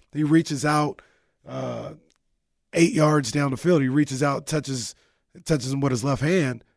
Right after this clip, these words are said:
and they give it illegal contact. So is he supposed to not make contact the entire? That's impossible. How are you gonna play defense if you can never make contact with the receiver? So I think that's a bigger issue in today's game is just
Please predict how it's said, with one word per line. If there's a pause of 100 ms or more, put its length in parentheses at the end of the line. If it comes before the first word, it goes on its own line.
(120)
and
they
give
it
illegal
contact.
So
is
he
supposed
to
not
make
contact (440)
the
entire?
That's
impossible.
How
are
you
gonna
play
defense (260)
if
you
can
never
make
contact
with
the
receiver? (540)
So
I
think
that's
a
bigger
issue
in
today's
game
is
just